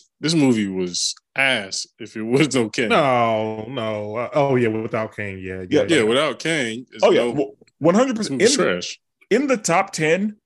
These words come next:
Speaker 3: this is the worst movie.
Speaker 1: That's what I'm saying. Like,
Speaker 2: Agreed.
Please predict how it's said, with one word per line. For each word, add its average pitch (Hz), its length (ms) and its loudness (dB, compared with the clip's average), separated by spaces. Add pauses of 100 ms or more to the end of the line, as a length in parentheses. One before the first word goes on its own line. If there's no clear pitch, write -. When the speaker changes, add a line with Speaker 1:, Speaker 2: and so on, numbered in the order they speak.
(580)
Speaker 3:
this 160 240 2
is 214 140 -4
the 160 80 -2
worst 127 480 -6
movie. - 480 -10 (640)
Speaker 1:
That's 147 160 0
what 165 60 2
I'm 143 40 0
saying. 220 340 -2
Like, 107 140 0
Speaker 2:
Agreed. 104 300 -10